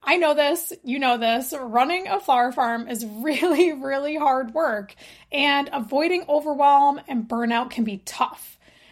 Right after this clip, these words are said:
I personally have found an amazing balance while achieving financial security for myself after years and years of trial and error, and my goal is to help as many other flower farmers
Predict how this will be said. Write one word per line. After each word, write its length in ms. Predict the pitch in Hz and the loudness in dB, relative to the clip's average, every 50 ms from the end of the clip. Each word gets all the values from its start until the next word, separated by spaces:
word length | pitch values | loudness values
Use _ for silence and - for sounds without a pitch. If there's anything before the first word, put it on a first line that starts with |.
| _ _ _ _ _ | _ _ _ _ _
I 260 | 294 254 302 349 415 | -2 2 2 2 2
personally 580 | 415 - 269 254 254 254 - 285 269 269 269 262 | 0 -2 -6 -6 -6 -6 -8 -8 -6 -6 -4 -4
have 240 | 226 254 226 226 - | -2 -4 -4 -4 -2
found 260 | - 214 226 220 247 | -2 0 0 0 -2
an 140 | - 240 226 | -2 -4 -2
amazing 920 | 220 202 202 202 208 214 220 226 226 233 247 240 220 302 277 269 269 254 202 | -2 0 0 0 0 0 -2 -2 -2 -2 -2 -2 -2 -2 -2 -2 -2 -4 -2
balance 640 | 190 196 185 185 185 202 226 240 247 247 233 - - | -2 -2 -2 -2 0 0 0 0 0 -2 -2 -2 0
while 220 | 226 208 214 233 | 0 0 2 0
achieving 560 | 233 208 - - - 254 240 220 262 262 262 254 | -2 -6 -8 -8 -8 -6 -6 -4 -4 -4 -4 -2
financial 480 | - 233 214 208 202 208 202 - 254 | -2 -2 -2 -2 -6 -8 -6 -6 -8
security 500 | 220 - 254 220 - 226 214 208 214 226 | -6 -6 -8 -10 -8 -8 -8 -6 -6 -8
for 140 | 220 - 277 | -8 -6 -6
myself 520 | 254 254 254 262 - 294 269 262 262 - - - - - - _ - | -4 -4 -4 -2 0 2 2 2 2 -2 -10 -20 -20 -20 -20 _ -4
after 360 | 294 254 - - 277 262 247 | -2 -2 -2 -2 -4 -4 -2
years 640 | 220 196 190 202 214 254 269 269 277 285 294 277 285 | -4 -6 -6 -4 -4 -2 -2 -2 -2 -2 -4 -4 -4
and 160 | 311 269 247 | -4 -2 -2
years 220 | 226 226 226 220 | 0 0 0 -2
of 100 | 240 196 | -2 -6
trial 320 | - - - 208 208 214 214 | -4 -2 -2 0 2 2 0
and 100 | 214 233 | 0 -2
error, 320 | 220 202 190 190 196 202 | -4 -6 -4 -4 -2 -2
and 240 | 220 233 240 214 220 | -2 -2 -2 0 0
my 220 | 226 247 262 285 | 2 2 2 0
goal 580 | 269 233 - - 240 226 233 214 190 180 180 202 | -2 -4 -6 -2 0 2 2 2 2 0 -2 -4
is 180 | 233 254 226 - | -4 -4 -4 -4
to 120 | - 226 | -2 0
help 180 | 240 233 233 - | 0 0 0 -2
as 180 | 262 220 196 | -4 -4 -2
many 480 | 226 208 214 214 220 233 262 311 339 349 | -2 -2 0 0 -2 0 0 -2 -2 -4
other 220 | 320 302 339 339 | -4 -2 -2 -4
flower 320 | 320 - 269 233 226 226 233 | -2 0 2 2 2 2 0
farmers 560 | 226 254 226 220 214 208 208 208 220 214 | 0 -2 -2 -2 -2 -2 -4 -4 -4 -6